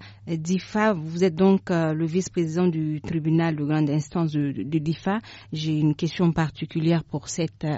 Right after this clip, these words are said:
région qui traverse des, des moments difficiles. Et c'est que, est-ce que la santé de, de la reproduction à Difa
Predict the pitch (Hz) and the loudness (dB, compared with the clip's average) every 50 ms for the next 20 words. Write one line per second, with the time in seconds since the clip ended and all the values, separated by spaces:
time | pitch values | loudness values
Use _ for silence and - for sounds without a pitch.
0 | - - 160 156 156 156 151 147 151 - 175 170 170 170 - - 156 - - - | -4 -6 -6 -4 -2 -2 -2 -2 -4 0 2 4 4 2 0 -2 -10 -10 -6 -6
1 | 156 151 147 160 170 165 151 151 147 143 139 - - - - - - - 151 147 | -4 -2 -2 -2 -2 -2 -4 -4 -6 -6 -6 -6 -10 -16 -20 -20 -8 -2 0 2
2 | 151 147 151 160 165 160 160 180 175 - - 170 - - - - 208 208 226 254 | 2 4 4 4 2 2 2 0 -4 -4 -8 -10 -10 -10 -6 -2 0 2 4 2
3 | 269 - - - - - - - - 170 165 165 - - - 170 - - 185 175 | 2 0 -4 -12 -16 -18 -16 -6 -2 -2 -2 -2 -2 -4 -6 -6 -2 -2 -2 0
4 | - 175 170 - - - - 240 240 254 254 247 - - - 180 170 156 156 160 | 0 -2 -2 -4 -8 -4 0 2 2 4 2 0 -2 -4 -4 -2 -2 0 -2 -2
5 | - - - 185 180 175 - - 202 196 185 180 - - - - - - 156 160 | -2 2 4 4 4 4 2 0 0 0 0 -2 -4 -8 -14 -18 -14 -6 -2 -2
6 | 156 156 156 147 156 156 156 156 - 156 - - - 160 156 147 151 147 - - | 0 0 -2 0 0 0 0 0 -2 -4 -6 -6 -6 -6 -4 -4 -6 -6 -6 -6
7 | - - 170 170 165 165 - - - - - - 156 160 143 151 160 151 - - | -2 2 2 2 2 2 0 -4 -12 -20 -10 -4 -4 -2 -2 -2 -6 -6 -8 -8
8 | - - 170 175 180 180 180 | -4 -2 0 0 0 0 0